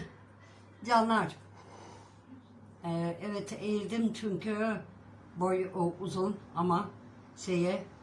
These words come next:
a, şöyle durayım.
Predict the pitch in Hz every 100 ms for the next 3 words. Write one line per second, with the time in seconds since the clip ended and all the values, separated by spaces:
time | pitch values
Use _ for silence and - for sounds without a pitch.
0 | - - - - 170 165 165 170 165 156
1 | - - - - - - - - - -
2 | - - - - - 190 160 147 - -
3 | - - - 170 160 160 202